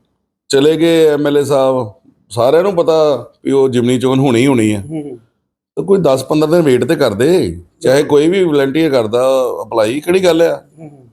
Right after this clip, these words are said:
Speaker 1: ਮੈਂ ਵੀ ਕਰਨੀ ਸੀ, ਸਾਰਿਆਂ ਨੇ ਕਰਨੀ ਸੀ, ਕੋਈ ਭੈਣ ਭਰਾ ਨੇ, ਪਰ ਇਸ ਵੇਲੇ ਸਭ ਤੋਂ ਵੱਡੀ ਗੱਲ ਸੀ ਵੀ ਸਾਨੂੰ ਉਸ ਪਰਿਵਾਰ ਨਾਲ ਖਲੋਣਾ ਚਾਹੀਦਾ ਹੈ।
Speaker 2: ਬਿਲਕੁਲ। ਹੂੰ।
Speaker 1: ਵੇਖੋ, ਇਨ-, ਡਾਕਟਰ ਸਾਹਿਬ ਬਿਮਾਰ ਹੋਣ ਦੇ ਬਾਵਜੂਦ, ਮੈਂ ਅੱਜ ਦੀ ਤਰੀਕ 'ਚ ਇੱਕ ਗੱਲ ਤੁਹਾਨੂੰ ਦੱਸਾਂ ਭਾਜੀ,
Speaker 2: ਹੂੰ।
Speaker 1: ਮੈਂ ਬੜੇ ਐਮ ਐਲ ਏ ਵੇਖੇ ਸੀ,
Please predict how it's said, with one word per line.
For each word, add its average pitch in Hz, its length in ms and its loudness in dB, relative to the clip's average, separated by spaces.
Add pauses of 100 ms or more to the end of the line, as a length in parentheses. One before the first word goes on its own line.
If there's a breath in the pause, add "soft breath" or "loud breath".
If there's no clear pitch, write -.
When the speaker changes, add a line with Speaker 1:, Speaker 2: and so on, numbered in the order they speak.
(200)
Speaker 1:
ਮੈਂ 104 140 -4
ਵੀ 135 120 -4
ਕਰਨੀ 127 380 0
ਸੀ, 113 440 -2
ਸਾਰਿਆਂ 120 340 0
ਨੇ 165 80 2
ਕਰਨੀ 117 340 -2
ਸੀ, 104 140 -8
ਕੋਈ 107 180 0
ਭੈਣ 107 260 0
ਭਰਾ 107 240 0
ਨੇ, 117 240 -8 (320 soft breath)
ਪਰ 185 160 2 (200)
ਇਸ 175 120 -2
ਵੇਲੇ 208 260 2
ਸਭ 175 140 0
ਤੋਂ 190 200 -2
ਵੱਡੀ 160 280 -2
ਗੱਲ 156 180 -2
ਸੀ 151 100 -4
ਵੀ 147 140 -4
ਸਾਨੂੰ 139 260 -2
ਉਸ 139 160 0
ਪਰਿਵਾਰ 127 280 0
ਨਾਲ 120 120 -2
ਖਲੋਣਾ 107 300 -2
ਚਾਹੀਦਾ 95 340 -6
ਹੈ। 78 140 -18
Speaker 2:
ਬਿਲਕੁਲ। 175 380 -4 (420)
ਹੂੰ। 131 180 -12 (220)
Speaker 1:
ਵੇਖੋ, 156 600 0
ਇਨ-, 143 480 -6
ਡਾਕਟਰ 139 260 -2
ਸਾਹਿਬ 165 240 0
ਬਿਮਾਰ 135 320 2
ਹੋਣ 156 260 0
ਦੇ 131 120 2
ਬਾਵਜੂਦ, 117 460 0 (600)
ਮੈਂ 147 520 0 (380)
ਅੱਜ 139 80 0
ਦੀ 165 160 0
ਤਰੀਕ 147 340 -2
'ਚ 147 60 -4
ਇੱਕ 139 140 -4
ਗੱਲ 151 160 2
ਤੁਹਾਨੂੰ 143 180 0
ਦੱਸਾਂ 131 220 -2
ਭਾਜੀ, 143 240 -2 (200)
Speaker 2:
ਹੂੰ। 143 260 -16
Speaker 1:
ਮੈਂ 135 120 0
ਬੜੇ 110 240 0
ਐਮ 101 200 0
ਐਲ 98 100 0
ਏ 104 60 2
ਵੇਖੇ 92 300 -8
ਸੀ, 90 160 -12